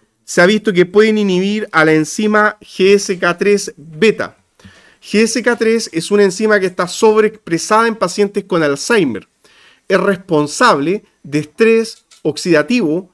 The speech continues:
en pacientes con Alzheimer, entonces inhibirla sería bueno, tendría un efecto anti-Alzheimer, y eso es lo que se está ilustrando aquí abajo. La interacción de esta dihidropiridina con,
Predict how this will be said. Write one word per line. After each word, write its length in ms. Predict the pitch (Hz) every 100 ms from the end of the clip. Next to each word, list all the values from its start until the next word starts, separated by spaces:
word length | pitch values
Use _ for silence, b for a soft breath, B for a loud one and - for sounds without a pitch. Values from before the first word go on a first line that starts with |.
| -
en 100 | 143
pacientes 480 | 143 151 196 185 180
con 160 | 185
Alzheimer, 460 | 175 170 220 185 147
entonces 300 | 139 170 -
inhibirla 420 | 156 151 196 202
sería 300 | 180 156 160
bueno, 320 | 160 160 107 -
tendría 260 | 127 131 175
un 100 | 175
efecto 600 | 160 185 180 - 185 180 b b b b
anti-Alzheimer, 1120 | 185 196 185 185 147 147 214 170 135 165 175 B B
y 160 | 143 202
eso 160 | 240
es 60 | 262
lo 80 | 247
que 80 | 214
se 100 | 202
está 180 | 220
ilustrando 460 | 220 196 185 220 208
aquí 140 | 175
abajo. 360 | 160 214 - - _ _ _ _ _ _ _ _ _ _ _ _
La 100 | 143
interacción 800 | 143 139 139 135 - 190 233 302 _ _ _ _ _ _ _ _ _ _ _ _ _ _ _
de 180 | 143 143
esta 220 | 156 165
dihidropiridina 1000 | 147 143 143 143 151 175 127 131 180 - _ _ _ _ _ _ _ _ _
con, 440 | 240 175 196 -